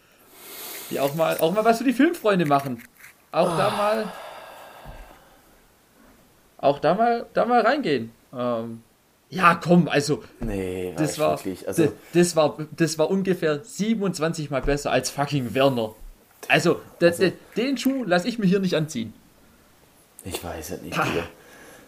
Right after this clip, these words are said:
Speaker 2: Also, vielleicht an einem
Speaker 1: Hä?
Speaker 2: anderen Tag, ja. Okay, da, da kriegst du mich vielleicht, ja. Aber heute braucht's mehr. Heute braucht's definitiv mehr.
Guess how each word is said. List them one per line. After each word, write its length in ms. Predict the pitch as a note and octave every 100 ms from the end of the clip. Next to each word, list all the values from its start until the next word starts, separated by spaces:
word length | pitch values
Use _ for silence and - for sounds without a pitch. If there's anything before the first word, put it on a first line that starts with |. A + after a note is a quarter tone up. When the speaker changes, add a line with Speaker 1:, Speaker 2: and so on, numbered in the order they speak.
| -
Speaker 2:
Also, 380 | G2+ G2+ G2+ G2+ - -
vielleicht 560 | - G#2+ A2+ A#2 -
an 120 | G2+
einem 100 | G#2
Speaker 1:
Hä? 80 | G2
Speaker 2:
anderen 260 | G#2 G#2+ F#2+
Tag, 400 | F#2+ G2+ G2+ E2+
ja. 340 | E2+ F#2+ G2 G#2
Okay, 300 | G2 G#2 F#2+
da, 340 | F#2+ F#2 F#2+
da 200 | G2 F#2
kriegst 260 | - F#2+ -
du 40 |
mich 80 | E2+
vielleicht, 360 | - E2 D#2+ E2
ja. 200 | E2+ F2+ _ _ _ _ _ -
Aber 220 | F2 E2+
heute 180 | F#2+ F#2+
braucht's 400 | - F2 E2 -
mehr. 200 | E2+ E2+ - _ _ _ _ -
Heute 220 | F2 E2+
braucht's 400 | F2+ E2+ E2 -
definitiv 540 | F#2 F2+ F2 D#2+ E2+ E2
mehr. 240 | D#2+